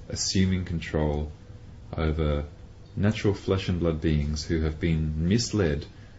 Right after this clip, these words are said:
into becoming entities and soul, s-, corporate souls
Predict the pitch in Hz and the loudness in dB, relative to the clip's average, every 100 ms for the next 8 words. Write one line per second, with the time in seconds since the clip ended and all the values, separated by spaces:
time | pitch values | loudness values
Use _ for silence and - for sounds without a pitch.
0 | - - - - - 82 - - - - | -18 -18 -18 -6 -4 -2 -4 -4 -4 -4
1 | 110 110 80 73 73 - - - - - | 0 2 2 0 -4 -12 -18 -18 -18 -18
2 | - - - 95 107 80 - 78 78 76 | -18 -18 -4 0 2 0 0 2 2 0
3 | 76 - - 82 85 85 80 78 78 - | -2 -2 0 2 2 2 0 -4 -8 -16
4 | - - - - - - - - - - | -18 -18 -18 -18 -18 -18 -18 -18 -18 -16
5 | - - - 107 - - - 95 87 71 | -16 -14 -6 -2 -2 -2 2 4 4 2
6 | 73 - | -2 -8